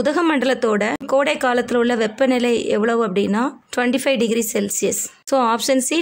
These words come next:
twenty-five degree Celsius is the right answer. Fourth one, Udhagamandlam was inhabited by tribals called dash. உதகமண்டலத்துல வசிக்கிற ட்ரைபல்ஸோட நேம் என்னன்னு கேட்டிருக்காங்க. ஆப்ஷன்ஸ் பாருங்க, டோடா, இருளா, மண்ட்,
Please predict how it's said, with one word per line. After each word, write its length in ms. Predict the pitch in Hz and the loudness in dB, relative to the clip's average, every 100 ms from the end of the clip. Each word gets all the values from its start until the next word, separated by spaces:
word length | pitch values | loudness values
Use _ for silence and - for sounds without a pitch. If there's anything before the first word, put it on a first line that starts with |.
| 294 | 0
twenty-five 380 | 247 233 269 240 | 0 0 0 0
degree 200 | 240 254 247 | 0 -2 -2
Celsius 340 | 233 220 220 214 | -2 -2 -2 -2
is 80 | 208 | -2
the 60 | 277 240 | -2 0
right 200 | 208 208 208 | -2 -2 -2
answer. 300 | 208 - 208 208 - - _ _ - - - | -2 -2 -6 -6 -16 -20 _ _ -20 -16 -2
Fourth 300 | 294 339 339 254 | 0 2 2 0
one, 140 | 208 254 254 | 2 2 2
Udhagamandlam 600 | 285 339 320 311 320 294 240 | 2 2 2 2 2 2 2
was 140 | 240 240 | 0 2
inhabited 520 | 240 254 269 233 269 208 202 | 4 4 2 2 0 0 0
by 160 | 208 240 285 - - - - | 0 -2 -4 -12 -20 -16 -6
tribals 440 | 247 240 240 277 - - | -2 0 2 0 -2 -2
called 280 | 220 226 214 190 | 0 0 0 -2
dash. 240 | 196 196 - - - - _ _ 254 | -2 -4 -6 -12 -20 -20 _ _ 0
உதகமண்டலத்துல 800 | 302 339 311 269 269 269 254 254 | 0 2 0 0 0 0 0 0
வசிக்கிற 400 | 226 226 220 254 247 262 262 - - _ _ - | 0 -4 -4 0 0 0 -4 -12 -20 _ _ -4
ட்ரைபல்ஸோட 640 | 247 247 294 277 262 240 247 220 | 0 2 2 0 0 0 2 0
நேம் 220 | 220 220 | 0 0
என்னன்னு 300 | 208 202 202 208 | 2 2 0 0
கேட்டிருக்காங்க. 480 | 208 196 208 196 226 320 - 214 | -2 -4 -4 -2 0 -2 -4 -4
ஆப்ஷன்ஸ் 340 | 220 269 247 - | -2 -2 -2 -4
பாருங்க, 240 | 208 220 269 269 | -2 0 -2 0
டோடா, 340 | 233 214 220 302 349 226 | 0 2 2 0 -2 0
இருளா, 340 | 220 226 233 302 392 - - - - 226 | 2 2 0 0 -4 -10 -20 -20 -8 -4
மண்ட், 300 | 226 254 277 | 0 0 0